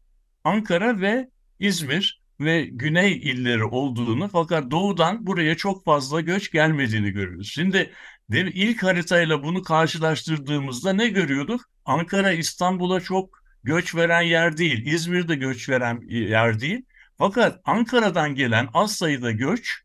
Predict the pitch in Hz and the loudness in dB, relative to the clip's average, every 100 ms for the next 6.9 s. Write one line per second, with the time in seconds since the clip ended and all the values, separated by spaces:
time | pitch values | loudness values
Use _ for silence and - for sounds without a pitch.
0 | _ _ _ _ _ _ _ _ _ _ | _ _ _ _ _ _ _ _ _ _
1 | 143 156 196 180 202 208 170 165 220 185 | -8 -4 -4 -2 2 2 2 0 0 -2
2 | 180 202 - 196 170 202 180 185 202 175 | -2 -4 0 0 0 -2 -2 -2 -2 -2
3 | 165 151 170 165 165 170 165 185 - 135 | -2 -2 0 0 0 -2 0 0 0 -2
4 | 147 123 127 123 113 110 123 127 123 113 | -2 -2 0 2 2 0 0 0 0 -2
5 | 110 95 85 - _ - 113 180 185 160 | -2 -4 -6 -10 _ -10 -2 2 2 2
6 | 139 165 156 156 135 120 131 202 | 0 0 -2 -4 -4 -2 0 0